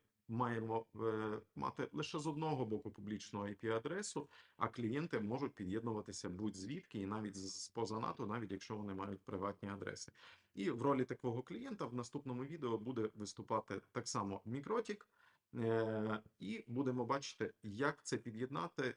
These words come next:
чи це є складно, чи не складно, і, можливо, це буде дуже корисно. Дякую за те, що переглянули дане відео. Е, підписуйтесь на канал,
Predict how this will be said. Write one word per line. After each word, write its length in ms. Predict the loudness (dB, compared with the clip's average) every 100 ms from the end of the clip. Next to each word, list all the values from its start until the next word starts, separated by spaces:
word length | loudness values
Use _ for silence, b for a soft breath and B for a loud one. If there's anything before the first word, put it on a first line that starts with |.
| -6
чи 140 | -8
це 200 | -2 0
є 100 | 0
складно, 420 | 0 0 0 0
чи 180 | -2 -2
не 140 | -2 -2
складно, 460 | 0 0 0 -2 -6
і, 180 | -6 -2
можливо, 500 | -2 0 2 2 0
це 180 | -2 -6
буде 200 | -4 -4
дуже 280 | -4 -6
корисно. 440 | -4 -4 -4 -8 -16 b b b 0
Дякую 300 | 2 4 4
за 120 | 2
те, 140 | 0
що 160 | -2 -2
переглянули 720 | 0 0 2 2 2 2 2 0
дане 380 | -2 0 0 -2
відео. 500 | -2 2 4 4 0 -6
Е, 360 | -2 -2 -2 -6
підписуйтесь 580 | -2 -2 0 -2 -2
на 100 | -2
канал, 480 | -2 -2 0 0 -2